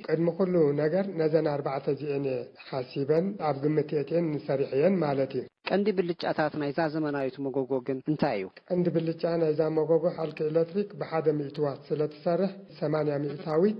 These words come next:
Speaker 1: ናይ ሓልኪ ኤሌክትሪክ ኣጉዲልና ኣለና። ካልኣይ ኣብ ምክሳስ ይኹን ኣብ ምጉዲ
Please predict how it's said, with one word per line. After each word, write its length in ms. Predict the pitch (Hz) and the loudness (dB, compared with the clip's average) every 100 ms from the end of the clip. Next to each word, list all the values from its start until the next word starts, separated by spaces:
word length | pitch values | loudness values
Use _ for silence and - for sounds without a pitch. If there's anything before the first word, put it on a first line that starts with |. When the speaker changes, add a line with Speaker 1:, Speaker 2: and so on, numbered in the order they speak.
| 165 | -6
Speaker 1:
ናይ 160 | 143 139 - | -4 -4 -6
ሓልኪ 340 | 165 139 - 147 135 135 | -6 -6 -4 -8 -8 -6
ኤሌክትሪክ 460 | 143 139 165 175 | -4 -4 -4 -2
ኣጉዲልና 420 | 151 135 143 143 151 | -2 -2 -4 -2 0
ኣለና። 240 | 156 175 208 - | 0 0 0 -4
ካልኣይ 440 | - 160 175 175 170 | -2 0 2 2 0
ኣብ 180 | 170 151 | -2 -2
ምክሳስ 520 | 147 151 156 185 185 | -2 -2 -2 -2 0
ይኹን 600 | 196 185 196 190 190 185 160 | -2 0 2 2 2 0 0
ኣብ 180 | 139 151 | -4 -2
ምጉዲ 340 | 165 160 156 | -2 -2 -2